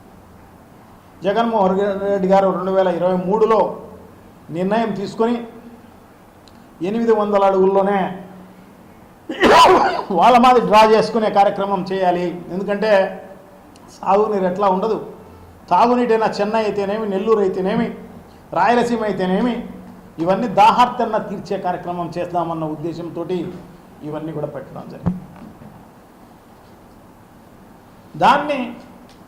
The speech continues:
ఏమైనా అప్పుడు చ-, చంద్రబాబు నాయుడు ప్రతిపక్షంలో ఉన్నప్పుడు, రెండు వేల ఇరవై మూడు అనుకుంటే, పరి-, ప్రతిపక్షంలో ఉన్నప్పుడు తెలంగాణలో టీడీపీ రైతులతోటి దానికి అడ్డుపుల్ల వేసే కార్యక్రమం, దానికి అప్పీల్ చేసే కార్యక్రమం చేయడం జరిగింది.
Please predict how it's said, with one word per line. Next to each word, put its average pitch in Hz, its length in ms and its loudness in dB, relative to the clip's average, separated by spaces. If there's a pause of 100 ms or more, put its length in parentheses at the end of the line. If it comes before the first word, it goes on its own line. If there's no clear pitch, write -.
(420)
ఏమైనా 269 300 2 (1080)
అప్పుడు 254 260 4 (400)
చ-, 214 180 -4
చంద్రబాబు 247 320 4
నాయుడు 233 140 2
ప్రతిపక్షంలో 240 540 0
ఉన్నప్పుడు, 233 560 2
రెండు 208 140 -4
వేల 220 160 2
ఇరవై 208 320 0
మూడు 208 120 -2
అనుకుంటే, 147 420 -6
పరి-, 190 340 -4
ప్రతిపక్షంలో 220 500 -2
ఉన్నప్పుడు 202 540 -2 (1800)
తెలంగాణలో 233 1200 4
టీడీపీ 254 400 -2
రైతులతోటి 214 840 0 (1000)
దానికి 226 360 0
అడ్డుపుల్ల 202 360 2
వేసే 190 280 -2
కార్యక్రమం, 160 480 -6
దానికి 196 240 0
అప్పీల్ 190 340 -2
చేసే 165 180 -8
కార్యక్రమం 156 460 -8
చేయడం 156 280 -8
జరిగింది. - 360 -18